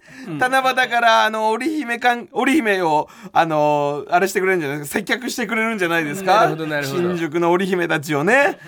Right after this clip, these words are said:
Speaker 2: はい、やってくれるんじゃないですか。
Speaker 1: まあ、確かにちょっと後輩というか、
Speaker 2: うん。
Speaker 1: その若手芸人の、
Speaker 2: うん。
Speaker 1: あれではちょっと言いづらいものもあるかもしれません。
Speaker 2: 何よ？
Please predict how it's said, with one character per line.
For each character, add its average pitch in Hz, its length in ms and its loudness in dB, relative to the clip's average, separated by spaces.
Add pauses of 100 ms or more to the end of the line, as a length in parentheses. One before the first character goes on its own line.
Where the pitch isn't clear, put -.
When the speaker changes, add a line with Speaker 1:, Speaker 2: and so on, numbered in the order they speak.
(140)
Speaker 2:
は 147 300 4
い、 131 60 -2
や 147 60 2
っ - 20 -14
て 160 60 -8
く - 120 0
れ 170 60 2
る - 0 -
ん - 20 0
じ 160 80 -2
ゃ 156 40 -6
な - 0 -
い - 0 -
で - 0 -
す - 20 -
か。 - 60 -
Speaker 1:
ま - 20 0
あ、 - 0 -
確 - 0 -
か - 20 -2
に 180 140 -4
ち 285 100 -6
ょ 294 80 -4
っ - 100 -14
と 247 120 -4
後 247 280 2
輩 226 380 0
と 226 140 0
い 202 120 0
う 151 120 2
か、 160 300 0
Speaker 2:
う - 20 -2
ん。 - 20 -2
Speaker 1:
そ 143 120 -4
の 147 260 -2
若 165 240 -2
手 185 160 -2
芸 190 300 0
人 175 400 2
の、 320 220 4
Speaker 2:
う - 40 -10
ん。 92 260 -14
Speaker 1:
あ 151 120 -6
れ 160 100 -6
で 220 140 -8
は 285 120 2
ち 247 100 -6
ょ - 20 -4
っ - 20 -8
と 180 160 -4
言 180 160 0
い 185 60 -2
づ 175 160 -2
ら 202 120 4
い 170 100 0
も 160 140 0
の 185 120 0
も 156 100 2
あ 165 80 2
る 185 80 0
か 160 120 -2
も 123 100 -2
し 147 160 -10
れ 156 100 -4
ま 160 160 -2
せ 190 240 2
ん。 147 80 -6 (100)
Speaker 2:
何 202 340 2
よ？ 104 280 -2